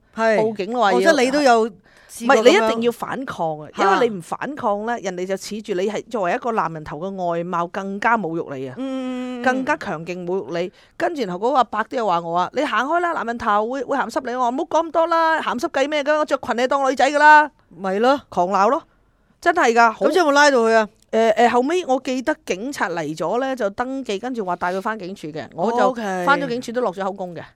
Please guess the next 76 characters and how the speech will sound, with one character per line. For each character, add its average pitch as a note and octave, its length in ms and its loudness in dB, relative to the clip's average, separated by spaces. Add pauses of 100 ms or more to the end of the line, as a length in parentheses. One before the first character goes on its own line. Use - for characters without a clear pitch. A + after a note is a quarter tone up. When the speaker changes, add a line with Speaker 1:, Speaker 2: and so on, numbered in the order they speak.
Speaker 1:
明 G3 260 -6
白。 F#3 200 0
Speaker 2:
即 G4+ 100 0
係 A4 100 2
成 A3 120 -2
件 A#3 140 -2
事 G#3+ 80 -2
係 G#3+ 140 4
好 G#3 80 2
恐 D4 280 -2
怖 A3 280 0
嘅， - 20 0
即 C4 120 -2
係 E4 40 2
你 C#4+ 80 -2
會 B3+ 80 -4
見 B3 180 -10
到 B3+ 140 0
呢， D4+ 400 -2
即 E4+ 120 -6
係 C#4+ 80 -6
以， A3 320 -10
以 A#3 60 -6
我 A#3 140 -4
嗰 G#3 140 -4
陣 - 20 -8
時 C4+ 120 -8
細 G#3+ 260 -4
個， G3+ 100 -6 (240)
講 A#3 80 -6
真 B3+ 220 -4
啦， A#3+ 280 -2 (220)
其 E3+ 140 -6
貌 F#3 180 0
不 G#3 120 -2
揚， D3+ 280 -6 (160)
Speaker 1:
嗯。 G3+ 100 -12
Speaker 2:
都 C#4+ 80 -6
有 A#3+ 160 4
咁 E3+ 140 -4
嘅 C4+ 100 -2
狀 F#3+ 220 -4
況。 G3+ 140 -6
我 G3+ 100 -6
相 C4+ 160 -6
信 C4 100 -6
有 G3+ 120 0
好 - 60 -4
多 B3+ 180 -2
Speaker 1:
係。 - 60 -8
Speaker 2:
即 C4 80 -2
係 A3 40 -2
靚 G#3 240 0 (140)
啲 A#3+ 200 -4
嘅 - 40 0
T A#3 200 -4
V A#3 140 -4
呢， G#3+ 260 0 (240)
就 F#3+ 140 -4
更 G3+ 220 -6
加 A3+ 160 2
會 F#3+ 140 -4
有 F3 120 -4
機 G3+ 100 -6
會 F#3 120 -6
出 G3 100 -10
事。 A#3 100 0
Speaker 1:
即 A#3 60 0
係 - 60 2
陰 A#3 100 -4
公 A3 220 -2
啲 G#3+ 120 0
嘅。 F3+ 40 0
咁 - 160 -2
同 D4 100 4
Speaker 2:
陰， - 40 -4